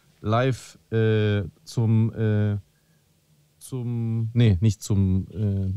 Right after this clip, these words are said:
Zeitpunkt des, äh, Releases, ähm, vor der Kamera, aber einen Tag vorher.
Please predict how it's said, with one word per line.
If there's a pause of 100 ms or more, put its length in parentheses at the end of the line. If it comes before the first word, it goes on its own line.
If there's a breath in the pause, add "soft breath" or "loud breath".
(100)
Zeitpunkt
des,
äh,
Releases,
ähm, (520 soft breath)
vor
der
Kamera,
aber
einen
Tag
vorher.